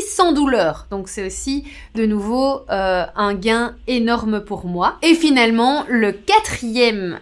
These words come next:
gain ou bénéfice suite à ce jeûne a été clairement la perte de poids. Donc, j'ai perdu huit kilos suite à ce jeûne. Donc maintenant, je me situe entre, euh, cinquante-trois et cinquante-quatre kilos, un mois après,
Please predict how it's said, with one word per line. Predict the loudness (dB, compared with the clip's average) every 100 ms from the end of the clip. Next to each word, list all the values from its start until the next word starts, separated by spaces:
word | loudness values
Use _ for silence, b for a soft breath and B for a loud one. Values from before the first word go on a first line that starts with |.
| -12
gain | -8 -2 0 0 -2
ou | -4
bénéfice | -2 0 0 -2 -4 -6 -6 -8
suite | -8 -8 -6
à | -8
ce | -8 -8
jeûne | -4 0 0 -2 B B
a | -4
été | -2 -2
clairement | 0 0 0 2
la | 0
perte | 0 -4 -4 -6
de | -4 -4
poids. | 0 2 2
Donc, | -2
j'ai | -6 -8
perdu | -8 -10 -10
huit | -6 -4 -6
kilos | -6 -4 -2 -2 -4
suite | -8 -6
à | -4
ce | -4 -8 -10
jeûne. | -4 0 2 2 2 -2 B B B
Donc | -4 0
maintenant, | 2 2 2
je | 0 -2
me | -2
situe | -4 -6 -6 -4 -2
entre, | -2 -2 -4 -4
euh, | -2 -2 -4 -6 -6 -6
cinquante-trois | -4 -4 -4 -4 -4 -2 -2
et |
cinquante-quatre | -2 -6 -6 -8 -4 -4 -6 -10
kilos, | -14 -6 -4 -4 -4
un | -6
mois | -2 -4 -4 -6
après, | -10 -8 -10 -8 -8